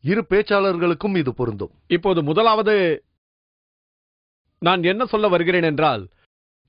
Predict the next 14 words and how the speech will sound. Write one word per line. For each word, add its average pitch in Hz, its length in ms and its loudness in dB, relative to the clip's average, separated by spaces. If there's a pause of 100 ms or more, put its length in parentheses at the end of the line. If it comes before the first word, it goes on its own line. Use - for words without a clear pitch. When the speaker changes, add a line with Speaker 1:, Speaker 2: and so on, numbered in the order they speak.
(140)
Speaker 2:
இது 160 460 2
தர்க்கமோ 165 540 0
அல்லது 160 320 2
குதர்க்கமோ 196 540 0
அல்ல. 139 340 0 (320)
அதில் 156 320 2
எது 202 260 0
பிடிக்கும், 220 640 -2
எது 185 280 2
பிடிக்காது 196 500 0
என்பதும் 170 340 0
அல்ல. 113 380 -4
எல்லாம் 196 540 0
ஒன்றோடொன்று 185 880 0